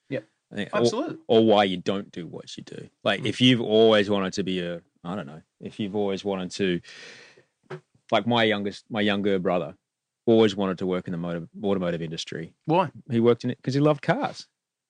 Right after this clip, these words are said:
Speaker 2: He loved rebuilding cars,
Speaker 1: Mm.
Speaker 2: brewing his own beer, but he worked in education. He's like, "I don't wanna do this."
Speaker 1: Did he leave?
Speaker 2: He started himself an auto blog.
Speaker 1: Yeah, great.
Speaker 2: Started meeting other journalists. <clears throat> Went down to Melbourne, met a few, had a cup of coffee 'cause that's where the industry is.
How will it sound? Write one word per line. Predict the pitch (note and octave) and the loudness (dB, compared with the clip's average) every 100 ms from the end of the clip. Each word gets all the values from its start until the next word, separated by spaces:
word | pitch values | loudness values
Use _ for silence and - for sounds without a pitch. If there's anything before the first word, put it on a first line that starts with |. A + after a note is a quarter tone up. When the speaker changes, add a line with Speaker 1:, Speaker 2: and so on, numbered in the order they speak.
| _ - | _ 0
Speaker 2:
He | |
loved | C3+ C3 | 2 4
rebuilding | C3+ B2 C#3 C#3 | 2 4 2 2
cars, | C3+ D#3 G3+ - - | 0 -2 -4 -10 -10
Speaker 1:
Mm. | C#3+ B2 | -8 -4
Speaker 2:
brewing | - B2+ C3+ | 0 2 2
his | B2+ | 2
own | C3 | 0
beer, | C3 G3 - | 0 -2 -2
but | G#2+ | -2
he | A2 | 2
worked | A#2 A#2+ | 2 2
in | |
education. | A#2+ A#2 - G3+ - - _ _ _ _ _ - | -4 -4 -6 -8 -12 -18 _ _ _ _ _ -6
He's | D3 | -4
like, | - | -4
"I | E3+ | -4
don't | F#3+ | -4
wanna | D#3 A1+ | -6 -8
do | G1+ | -8
this." | A#1 E3+ - _ _ | -8 -8 -12 _ _
Speaker 1:
Did | D3 | -2
he | C3 | 0
leave? | C3 G3+ D4+ _ _ _ | 2 0 -2 _ _ _
Speaker 2:
He | - | -8
started | - F2+ F#2 | -2 0 0
himself | F#2+ - F#2+ G2 | -2 -2 -4 -4
an | |
auto | F#2 F#2 E2+ | -4 -2 -2
blog. | G2 E3 G3 - | -2 -4 -6 -6
Speaker 1:
Yeah, | F#3+ | -4
great. | G3 A3 - _ _ _ _ _ - | -4 -6 -10 _ _ _ _ _ -12
Speaker 2:
Started | - G#2 G2 | 0 2 2
meeting | F#2+ F#2+ F#2+ | 0 -2 -2
other | F2+ F2+ | -4 -4
journalists. | F2+ F#2 B2+ D3 - - _ - | -4 -4 -6 -8 -12 -14 _ -4
<clears throat> | E3 B2 _ _ _ | -2 -2 _ _ _
Went | F3 G#2 F2+ | -6 -4 0
down | G2 G2 | 0 0
to | - F#2+ F#2 F#2+ | 0 0 0 -2
Melbourne, | F#2 F#2+ B2 | -2 0 0
met | G2 G2 | 2 0
a | |
few, | - A2 | 0 -2
had | A2+ F#2 | 0 -2
a | |
cup | - F#2 | -4 -8
of | |
coffee | - G2 C3+ | -8 -8 -8
'cause | - | -8
that's | - | -6
where | E2+ | -6
the | F2+ | -4
industry | F#2 - F#2 A2+ | -6 -2 0 0
is. | E3 | -2